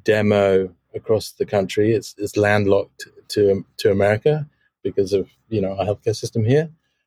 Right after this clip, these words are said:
So, you know, I, I think I,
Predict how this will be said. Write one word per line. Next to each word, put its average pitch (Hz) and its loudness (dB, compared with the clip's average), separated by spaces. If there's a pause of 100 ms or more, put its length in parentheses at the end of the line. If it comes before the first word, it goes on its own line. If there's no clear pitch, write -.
(120)
So, 127 2 (400)
you 131 2
know, 107 4
I, 117 0 (200)
I 117 2
think 131 0
I, 117 0